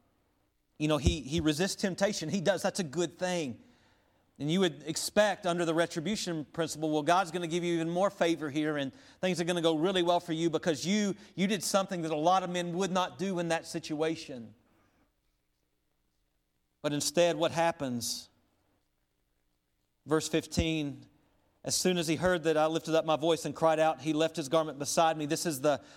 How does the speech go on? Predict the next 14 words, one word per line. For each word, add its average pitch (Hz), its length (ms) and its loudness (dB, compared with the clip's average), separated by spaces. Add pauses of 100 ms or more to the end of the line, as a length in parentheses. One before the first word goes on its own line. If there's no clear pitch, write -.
this - 160 -2
is 156 140 0
the 151 100 4
accusation. 156 800 0 (540)
"And 156 120 0
he 151 60 0
fled 170 720 2
and 147 100 -4
he 143 40 -2
got 160 180 6
out 160 80 4
of 143 80 -2
the 143 80 2
house." 156 480 0